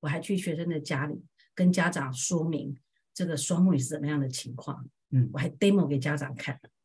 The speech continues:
Speaker 2: 嗯。
Speaker 1: 然后他的，还有一个学生，他们，他们的三个小孩是学那个什么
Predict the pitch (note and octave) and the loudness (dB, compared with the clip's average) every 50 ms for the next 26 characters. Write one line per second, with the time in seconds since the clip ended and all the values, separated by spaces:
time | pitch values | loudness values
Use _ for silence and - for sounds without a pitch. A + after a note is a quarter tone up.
0 | _ _ _ - D3 B2 A2 G2 - _ - D#3+ E3+ F#3 F3 E3 D#3+ - - - | _ _ _ -4 -2 -2 -2 -2 -6 _ -4 0 2 2 2 2 0 -6 -10 -4
1 | - G3+ G3 F3+ - - - G3+ G3+ G3 F#3 G3 G#3+ - F#3+ E3 D#3 D3+ - - | 0 2 2 2 0 0 0 2 4 4 4 2 0 -2 0 0 0 -2 -2 -4
2 | D#3+ D3+ D3+ F3+ E3+ F3 F3+ F3 - _ _ _ _ _ _ _ _ _ _ _ | -4 -2 0 0 2 2 0 -2 -6 _ _ _ _ _ _ _ _ _ _ _
3 | _ _ _ _ - F3+ F#3 F#3 - - _ F3+ F#3+ G#3 G#3 F#3+ F3+ E3 D3+ - | _ _ _ _ -2 0 0 0 -4 -6 _ -4 -2 0 2 2 0 0 0 -2
4 | - G3+ G#3 G3 F3 D3+ E3 - B2+ - - C#3+ C#3 - F#3+ F3+ - - C#3 D3 | 0 0 0 0 0 0 -2 -4 -4 -4 -4 -4 -2 -2 -2 -2 0 0 -2 -2
5 | E3 D#3+ D3 - C3+ - C#3 - - | -2 -4 -6 -6 -6 -8 -8 -10 -14